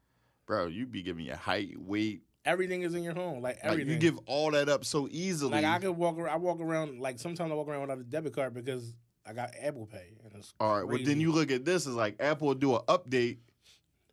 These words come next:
Speaker 1: and the, uh, the new agreement, the privacy agreement, be, like, thirty-seven pages long. You be like,
Speaker 2: You ain't
Speaker 1: "Accept."
Speaker 2: reading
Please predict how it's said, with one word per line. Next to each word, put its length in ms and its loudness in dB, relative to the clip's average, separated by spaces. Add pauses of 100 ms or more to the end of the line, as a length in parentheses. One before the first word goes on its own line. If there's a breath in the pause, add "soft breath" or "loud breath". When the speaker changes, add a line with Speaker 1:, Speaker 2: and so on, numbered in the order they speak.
(140)
Speaker 1:
and 760 0
the, 160 0
uh, 120 2 (200)
the 120 4
new 280 4
agreement, 640 0
the 80 -2
privacy 500 2
agreement, 420 -4
be, 100 -4
like, 180 2
thirty-seven 680 0
pages 320 0
long. 280 2
You 80 -2
be 100 0
like, 120 2
Speaker 2:
You 60 0
ain't 120 2
Speaker 1:
"Accept." 320 4
Speaker 2:
reading 40 -8